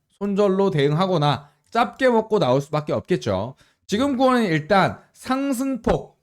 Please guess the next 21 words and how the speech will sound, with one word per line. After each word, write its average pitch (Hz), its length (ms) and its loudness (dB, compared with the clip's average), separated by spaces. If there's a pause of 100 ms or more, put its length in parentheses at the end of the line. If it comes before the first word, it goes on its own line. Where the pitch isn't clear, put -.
위로 196 240 2
슈팅할 226 800 -2
폭보다 180 640 0 (160)
조정이 220 500 2
나와도 196 360 4
이상하지 190 500 0
않는 151 300 -2
자리, 127 400 -4 (1000)
알에스아이가 208 1080 2
과매수 160 680 0 (280)
구간이라는 190 640 2
부분 160 280 -4
때문에 175 600 0 (180)
이미 202 640 0 (100)
이런 156 240 0
부분들은 156 600 0 (1080)
과거적 240 420 2
사례로 208 540 2
확인된 220 420 0
바 185 80 2
있죠. 113 400 -4